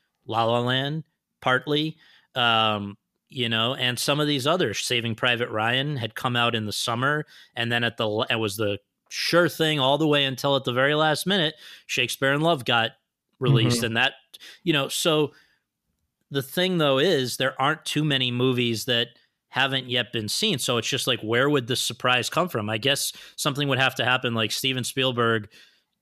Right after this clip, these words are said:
Speaker 1: surprising everyone by saying, you know, before the end of this month when the eligibility period ends, "Oh, you know, by the way, I am gonna put out West Side Story, the remake, this
Speaker 2: Mm-hmm.
Speaker 1: season," or, you know, something like that, because otherwise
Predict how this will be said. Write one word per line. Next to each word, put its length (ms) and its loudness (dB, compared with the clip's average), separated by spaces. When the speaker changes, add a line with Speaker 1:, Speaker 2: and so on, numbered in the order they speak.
Speaker 1:
surprising 600 -2
everyone 440 0
by 180 0
saying, 440 -2
you 80 -2
know, 200 2
before 400 -2
the 100 0
end 140 0
of 80 0
this 180 -2
month 320 -2
when 160 -2
the 260 -2
eligibility 580 0
period 460 -2
ends, 400 0
"Oh, 160 6
you 140 4
know, 100 2
by 160 2
the 80 4
way, 160 4
I 120 4
am 200 2
gonna 140 0
put 180 -2
out 140 0
West 200 0
Side 220 -4
Story, 540 0
the 100 -4
remake, 520 -2
this 120 0
Speaker 2:
Mm-hmm. 120 8
Speaker 1:
season," 460 2
or, 440 4
you 120 -2
know, 120 -2
something 520 -2
like 200 0
that, 240 0
because 260 -2
otherwise 680 2